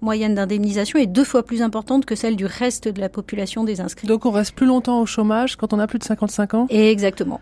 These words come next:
Speaker 1: Et on aura le temps d'y revenir. Il y a effectivement un certain nombre de difficultés sur le marché du travail qui, qui viennent malheureusement expliquer, euh, cette é-, ces, ces chiffres qui,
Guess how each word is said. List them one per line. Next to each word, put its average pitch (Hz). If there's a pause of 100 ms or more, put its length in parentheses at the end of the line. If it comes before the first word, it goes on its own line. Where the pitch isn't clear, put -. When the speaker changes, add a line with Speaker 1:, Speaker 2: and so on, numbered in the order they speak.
Speaker 1:
Et 180
on 185
aura 180
le 180
temps 226
d'y 214
revenir. 208
Il -
y 190
a 208
effectivement 214
un 185
certain 190
nombre 214
de 196
difficultés 185
sur 196
le 175
marché 185
du 190
travail 226
qui, 180
qui -
viennent 208
malheureusement 208
expliquer, 214
euh, 170 (480)
cette 175
é-, 185 (100)
ces, -
ces -
chiffres -
qui, 175